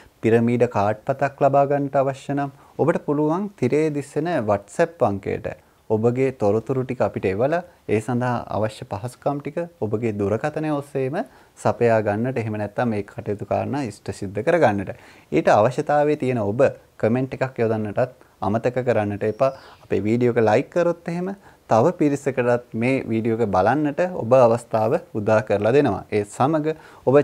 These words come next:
චැනලේ සබ්ස්ක්‍රයිබ් කරොත් තවත් පිරිසකට මෙවැනි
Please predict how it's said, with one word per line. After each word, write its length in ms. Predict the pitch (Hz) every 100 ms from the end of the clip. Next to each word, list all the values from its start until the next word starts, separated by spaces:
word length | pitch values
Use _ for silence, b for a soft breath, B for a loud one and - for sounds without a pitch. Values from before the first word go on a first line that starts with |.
| 143
චැනලේ 340 | 98 117 143
සබ්ස්ක්‍රයිබ් 560 | 143 104 101 - 123 123 -
කරොත් 460 | 147 135 - B B _
තවත් 340 | 113 131 170 -
පිරිසකට 560 | 143 135 131 123 120 143 139 - -
මෙවැනි 420 | 107 113 139 156